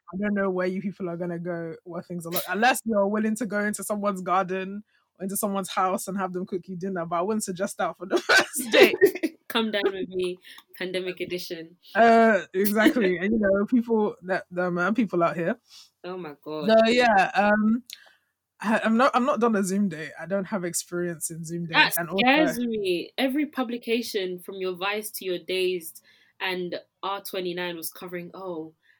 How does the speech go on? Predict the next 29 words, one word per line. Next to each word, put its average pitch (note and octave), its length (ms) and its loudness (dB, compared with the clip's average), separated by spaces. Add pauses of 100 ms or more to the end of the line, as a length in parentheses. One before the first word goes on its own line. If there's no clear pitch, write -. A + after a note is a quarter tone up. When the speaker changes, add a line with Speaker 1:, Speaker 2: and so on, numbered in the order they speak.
Speaker 2:
how F#3+ 220 -10
my F#3+ 260 -6
Zoom F#3+ 400 -8
date F3 260 -6
went E3 360 -8 (100)
during E3+ 260 -10
the E3 80 -14
pandemic." D#3+ 640 -12 (600)
And F3+ 300 -2
the F#3 200 -6
odd F#3+ 400 -4 (160)
embarrassing F#3 920 -2
one. F3 200 -6
Did - 140 -14
you G#3 140 -8
read G#3 180 -6
about F3+ 260 -10
this F3 160 -8
girl D#3+ 420 -6 (480)
that - 140 -8
she F#3 120 -4
said F#3 220 -4
she F#3 180 -6
met F3 340 -2 (380)
her E3+ 220 -6
date F3 360 0
at A2+ 100 -12
a D3 60 -12
protest? F3 640 -8